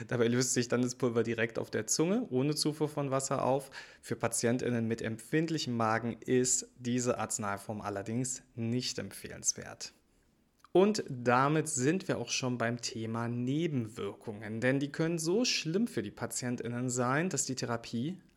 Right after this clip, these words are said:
abgebrochen wird. Um das zu vermeiden, sollte die Problematik bereits im Beratungsgespräch thematisiert werden. Häufig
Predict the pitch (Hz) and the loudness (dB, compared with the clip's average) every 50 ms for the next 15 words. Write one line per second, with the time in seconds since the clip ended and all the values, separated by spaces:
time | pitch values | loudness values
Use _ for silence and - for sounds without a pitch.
0 | _ _ _ _ - 165 175 180 - - - - - - - 101 - - - 110 | _ _ _ _ 2 2 2 2 0 -2 -2 -2 -2 -6 -12 -14 -14 -14 -16 -16
1 | - - - - - - - - _ _ _ _ _ _ - 139 143 143 170 175 | -16 -16 -16 -14 -14 -14 -14 -14 _ _ _ _ _ _ -4 0 2 4 4 4
2 | - - 180 170 - 139 127 123 117 113 117 147 170 202 185 143 131 120 127 131 | 4 2 2 2 4 4 4 4 4 2 2 2 2 0 0 2 2 2 2 0
3 | 139 127 123 - - 117 120 120 113 110 110 117 - 127 - 117 - 113 110 110 | -2 -4 -4 -4 -4 -4 -2 -2 0 0 0 -2 -2 -4 -4 -4 -2 -2 -2 -2
4 | - 123 110 110 - 107 110 127 - 147 143 139 - - 120 - - - 131 120 | -2 -4 -6 -6 0 2 4 4 4 4 0 -2 -2 -4 -6 -6 -4 -4 -4 -4
5 | - - 123 117 117 113 - 117 113 113 117 117 - - - 110 - - 107 - | -4 -4 -4 -4 -4 -4 -4 -4 -2 0 -2 -2 -2 -6 -12 -12 -12 -12 -16 -18
6 | - _ _ _ - 123 127 123 - 139 135 - - | -20 _ _ _ 2 2 4 4 2 0 0 -2 -4